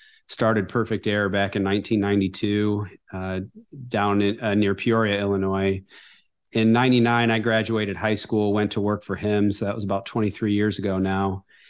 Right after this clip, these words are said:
And I started Perfect Home Services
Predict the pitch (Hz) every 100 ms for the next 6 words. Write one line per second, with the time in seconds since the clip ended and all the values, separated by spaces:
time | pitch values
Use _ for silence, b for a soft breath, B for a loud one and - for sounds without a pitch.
0 | B B - 101 98 95 104 107 127 110
1 | 95 117 113 - 110 104 - 107 107 98
2 | 110 104 101 87 -